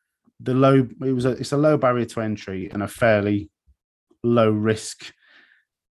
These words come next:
move in, in terms of, in, in the general scheme of setting up a business, it's quite low risk, I think, the, what we do.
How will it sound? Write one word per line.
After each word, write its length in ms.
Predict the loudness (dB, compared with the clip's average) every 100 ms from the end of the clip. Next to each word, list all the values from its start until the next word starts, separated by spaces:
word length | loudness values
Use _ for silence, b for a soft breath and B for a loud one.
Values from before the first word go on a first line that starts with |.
| _ -6
move 480 | 0 2 4 4 2
in, 280 | 0 -2 -4
in 160 | -8 -6
terms 320 | -4 -2 -2
of, 160 | -4 -4
in, 200 | -4 -2
in 120 | 0 2
the 80 |
general 340 | 4 4 4 2
scheme 480 | -4 -6 -2 0 0
of 100 | -2
setting 340 | -10 -8 -8
up 60 | -8
a 120 | -4
business, 400 | -2 0 -4 -6
it's 100 | -8
quite 260 | -4 -2
low 140 | 0 0
risk, 340 | 0 -2 -4
I 40 | -4
think, 320 | 0 0 -2
the, 300 | -6 -6 -6
what 240 | -6 -6 -2
we 140 | 0
do. 300 | 2 2 0